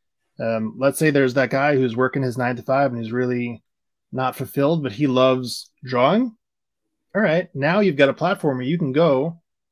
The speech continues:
at no cost to you, go create a service to draw pictures of people, right? Maybe you, uh, you know, you enjoy it,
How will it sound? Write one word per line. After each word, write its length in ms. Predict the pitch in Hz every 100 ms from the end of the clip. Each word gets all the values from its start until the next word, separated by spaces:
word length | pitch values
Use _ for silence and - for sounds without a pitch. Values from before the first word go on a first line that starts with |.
| _
at 100 | 127
no 180 | 143 185
cost 320 | 180 190 -
to 60 | 165
you, 420 | 202 135 135 139 -
go 160 | 175
create 180 | 190 214
a 60 | 165
service 440 | - 214 135 -
to 100 | -
draw 260 | 120 139 139
pictures 340 | 170 175 147
of 140 | 123 -
people, 360 | 110 113 107 _ _ _ _ _ _ _ _ -
right? 240 | 165 185 - _
Maybe 280 | 139 160 190
you, 480 | 190 196 190 180 - _
uh, 380 | 143 135 135 127 113 _ -
you 80 |
know, 260 | 135 123 135 _ _ _ _ _
you 200 | 135 143
enjoy 340 | 135 127 143
it, 220 | 208 208